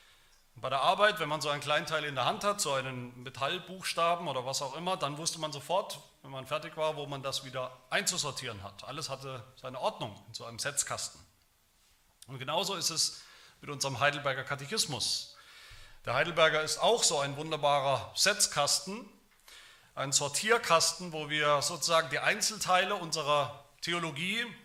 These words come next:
unseres Glaubens übersichtlich präsentiert bekommen und auch immer wieder neu einsortieren können.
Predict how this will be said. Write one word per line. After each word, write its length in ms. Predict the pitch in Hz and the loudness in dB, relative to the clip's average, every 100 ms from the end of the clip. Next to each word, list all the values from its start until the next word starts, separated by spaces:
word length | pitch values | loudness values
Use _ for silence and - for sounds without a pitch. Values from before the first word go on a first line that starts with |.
| _ | _
unseres 400 | 135 139 135 - | -12 -6 -4 -2
Glaubens 460 | 143 165 202 214 - | 2 2 0 -4 -4
übersichtlich 680 | 202 208 196 202 - 190 - | -2 0 0 -2 -8 -10 -8
präsentiert 760 | 156 151 143 185 208 202 - | -6 -6 -4 -2 -2 -2 -4
bekommen 420 | 175 165 202 233 233 - - - | -2 0 0 -2 -12 -18 -20 -14
und 160 | 151 | -2
auch 140 | 180 190 | 0 0
immer 180 | 202 | -2
wieder 180 | 196 202 | 2 4
neu 320 | 202 180 190 202 | 6 4 4 0
einsortieren 720 | 139 208 233 196 - 156 135 104 | 2 2 4 2 0 -4 -6 -10
können. 220 | 123 | -14